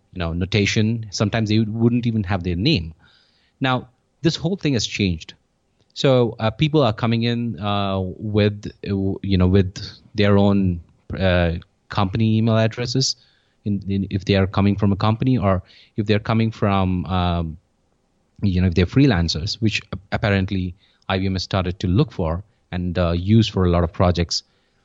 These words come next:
They, they u-, get to u-, use their own email addresses. Now, I don't know how much it's their email address versus, uh, you know, some, uh, v-, Gmail versus n-, other mails, but the funda is the thinking has changed.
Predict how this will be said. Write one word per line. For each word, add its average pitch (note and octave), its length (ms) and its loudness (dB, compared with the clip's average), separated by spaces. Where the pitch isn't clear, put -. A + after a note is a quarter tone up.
They, A2 240 2
they A#2 140 0
u-, A2+ 380 2
get B2 320 -4
to A#2+ 80 2
u-, A2 220 0
use G#2+ 400 0
their G#2 200 0
own G2+ 220 0
email G2 280 2
addresses. - 680 -2
Now, F#2 120 4
I F2+ 60 4
don't A#2 220 4
know A#2+ 120 4
how A#2 160 2
much A#2 360 0
it's - 300 -6
their A#2+ 300 2
email A#2 240 2
address G#2+ 320 -2
versus, G2 540 -2
uh, F2+ 300 -4
you F#2+ 100 -4
know, E2+ 140 -2
some, F2 500 -2
uh, F2+ 160 -2
v-, F#2 240 -4
Gmail G#2+ 440 4
versus F#2+ 300 2
n-, F2+ 140 -4
other G2+ 180 -2
mails, A#2 240 2
but A2+ 180 -2
the A2+ 100 -4
funda C#3 420 0
is B2 220 -2
the G2+ 100 -4
thinking C3 360 0
has F#2+ 140 -2
changed. - 520 -4